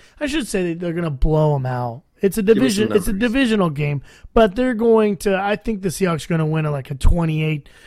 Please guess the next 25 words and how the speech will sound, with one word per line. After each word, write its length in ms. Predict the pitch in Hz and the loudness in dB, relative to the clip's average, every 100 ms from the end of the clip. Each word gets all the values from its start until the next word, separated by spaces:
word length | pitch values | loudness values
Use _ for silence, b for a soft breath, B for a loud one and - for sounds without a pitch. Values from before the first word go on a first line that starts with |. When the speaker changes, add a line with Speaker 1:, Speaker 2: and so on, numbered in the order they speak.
| b | b
Speaker 1:
they're 100 | 208 | 2
gonna 160 | 240 226 | 4 4
win 220 | 185 190 | 4 2
a 80 | 165 | 4
twenty-eight 460 | - 180 160 151 | 2 2 0 -2
to 80 | 135 | -6
ten 340 | 123 143 139 127 | -8 -6 -4 -6
win 240 | 117 113 | -6 -8
here. 320 | 117 113 110 - _ _ 156 | -8 -10 -14 -20 _ _ -2
Speaker 2:
Okay. 80 | 175 | 0
Speaker 1:
So 300 | 143 127 123 B B B - | 0 -2 -6 B B B -4
Speaker 2:
You 80 | |
know 120 | 147 170 | 2 4
what? 180 | 175 | 4
I, 440 | 113 143 180 214 196 | 2 2 2 0 -2
I, 360 | - 165 190 196 | 0 -2 0 -2
I'm 120 | 190 | 0
very 180 | 190 190 | 0 0
similar 340 | - 196 117 | 0 0 2
in 60 | 101 | 0
my 120 | 98 | -2
prediction, 420 | 107 95 92 101 | -4 -4 -4 -6
actually. 400 | 98 - 104 107 | -6 -6 -6 -4
You 100 | 113 | -2
know, 220 | 135 120 | -2 -4